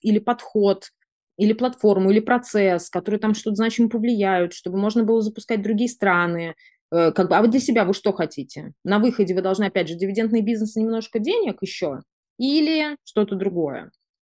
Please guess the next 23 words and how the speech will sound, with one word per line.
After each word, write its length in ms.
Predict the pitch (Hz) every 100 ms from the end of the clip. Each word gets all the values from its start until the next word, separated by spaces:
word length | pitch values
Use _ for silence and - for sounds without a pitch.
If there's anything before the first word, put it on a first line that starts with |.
| _
Ну 200 | 233 392
и, 80 | 370
в 40 | 277
общем, 340 | 269 254 226
как 140 | 220 196
бы 80 | 202
разговаривая, 540 | 190 202 208 190 175
разговаривая, 840 | 175 180 247 415 349 190 175 160 -
и 100 | 208
плюс, 540 | 220 240 247 233 - -
э, 440 | 185 180 180 175
щас 220 | 170 165 175
вернёмся 360 | 175 180 180
к 60 | -
Индонезии. 560 | 185 185 190 180 160 160
В 60 |
Индонезии 460 | 185 196 226 294 240
мы 160 | 202
выяснили, 480 | 202 233 240 214 185
что 380 | 180 - 190 190 - _ _ _ _
явных 340 | 196 220 196 -
хардстопов 520 | 190 - 202 196 -
нет, 240 | 254 392